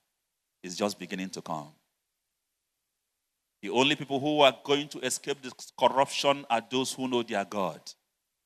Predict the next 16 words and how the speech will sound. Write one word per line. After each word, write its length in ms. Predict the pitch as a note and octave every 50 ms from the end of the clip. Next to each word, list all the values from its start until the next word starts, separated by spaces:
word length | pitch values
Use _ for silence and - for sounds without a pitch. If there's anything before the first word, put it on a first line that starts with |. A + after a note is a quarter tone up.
| _ _ _ _ _ _ _ _ -
The 60 | F2
Bible 400 | - G#2+ A#2 C3 C3 B2+ C3 C3
said 160 | - - C3
that 100 | A#2+ A#2+
only 280 | - C3+ C3+ C#3 C#3 C#3
those 340 | C3 C3+ C#3 C3+ C3 - -
who 140 | C#3+ C#3+ C#3+
know 180 | C#3 C3+ C#3
their 260 | C3 A#2+ B2+ A#2+ A2+ G#2+ - -
God 440 | A#2 B2 B2+ B2+ C3 C3 C3 B2+ B2+
will 120 | A#2 A2+
be 120 | G#2+ A2 G#2
strong. 520 | - - - - - B2+ A2 F#2 D#2 D2+ - _ _ _ _ _ _ _ _ _ _ _ _ _ _ _ _ _ _ _ _
They 80 | - A2
will 180 | G#2+ A2 A2
do 220 | G#2 - A#2 B2